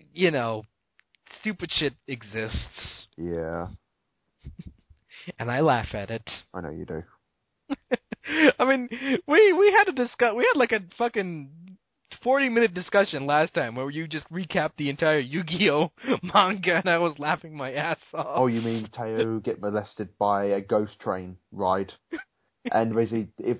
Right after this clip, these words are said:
Speaker 2: any one of them screams, they, um, end up getting electrocuted to death, and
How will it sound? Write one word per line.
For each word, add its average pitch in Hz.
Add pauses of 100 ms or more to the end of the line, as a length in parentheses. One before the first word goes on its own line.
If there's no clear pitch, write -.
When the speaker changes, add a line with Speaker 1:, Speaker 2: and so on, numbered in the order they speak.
Speaker 2:
any 117
one 113
of 107
them 107 (180)
screams, 98
they, 101
um, 98
end 107
up 104
getting 101
electrocuted 107
to 104
death, 98
and 95